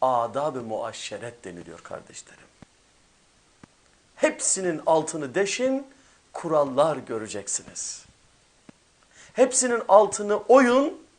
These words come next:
şekiller göreceksiniz.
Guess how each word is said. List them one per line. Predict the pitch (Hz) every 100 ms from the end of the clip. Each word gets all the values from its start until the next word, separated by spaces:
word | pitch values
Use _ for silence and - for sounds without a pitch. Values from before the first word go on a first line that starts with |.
| _ _ _ _ _ - _
şekiller | - 180 175 202 160 170
göreceksiniz. | 165 143 117 107 104 - 117 101 - - -